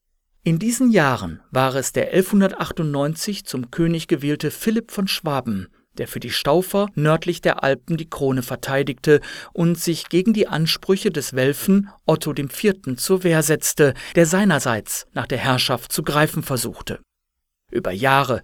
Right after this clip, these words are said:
stand der Mittelrhein im Zentrum der Auseinandersetzungen. Philipp konnte Boppard erfolgreich behaupten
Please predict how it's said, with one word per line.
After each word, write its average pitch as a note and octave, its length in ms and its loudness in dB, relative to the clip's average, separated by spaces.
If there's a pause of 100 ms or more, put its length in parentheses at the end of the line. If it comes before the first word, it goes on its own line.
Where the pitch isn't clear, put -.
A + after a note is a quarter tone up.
(160)
stand A#2+ 280 -4
der A2 80 -4
Mittelrhein C3+ 540 0
im G2+ 160 -6
Zentrum C3 480 -2
der B2 160 -2
Auseinandersetzungen. C3+ 1040 0 (320)
Philipp A3+ 440 4 (140)
konnte C#3+ 260 0
Boppard D3+ 360 2
erfolgreich C3+ 640 -2
behaupten D#3+ 720 2